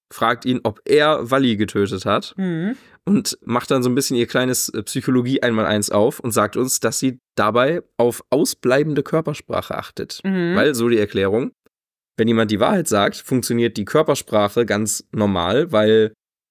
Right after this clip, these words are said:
Speaker 1: ja, das Gehirn sich nicht groß konzentrieren muss, sich Dinge auszudenken.
Speaker 2: Mhm.
Speaker 1: Aber so die Theorie, wenn jemand lügt, dann bleibt so natürliche Körpersprache aus oder wird dann runtergefahren,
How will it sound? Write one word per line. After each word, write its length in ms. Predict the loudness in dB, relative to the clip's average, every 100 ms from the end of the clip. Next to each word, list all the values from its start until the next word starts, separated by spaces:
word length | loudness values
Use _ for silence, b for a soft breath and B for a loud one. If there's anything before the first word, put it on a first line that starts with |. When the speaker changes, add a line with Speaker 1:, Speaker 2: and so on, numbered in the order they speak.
| _ -2
Speaker 1:
ja, 140 | -2
das 180 | -2 -2
Gehirn 260 | 2 2 2
sich 160 | -2
nicht 160 | -2 0
groß 220 | 0 0
konzentrieren 540 | 0 -2 -2 0 2 2
muss, 180 | 0 -4
sich 140 | -2
Dinge 200 | 0 2
auszudenken. 720 | 0 -2 -4 -4 -4 -4 -8 -4
Speaker 2:
Mhm. 380 | -4 -2 -4 -8 _ -4
Speaker 1:
Aber 360 | 0 0 0 -2
so 140 | 0
die 120 | 0 0
Theorie, 400 | 0 2 2 2
wenn 120 | 0
jemand 360 | 0 -2 -4
lügt, 420 | 0 0 0 -2 -2
dann 260 | 0 0
bleibt 300 | 2 0 0
so 160 | 0 0
natürliche 540 | 0 2 0 0 -2
Körpersprache 680 | 0 2 0 -2 -4 -2 0
aus 200 | 2 2
oder 140 | 2 2
wird 100 | 2
dann 140 | 2
runtergefahren, 880 | 0 0 0 -2 -2 -2 -2 -6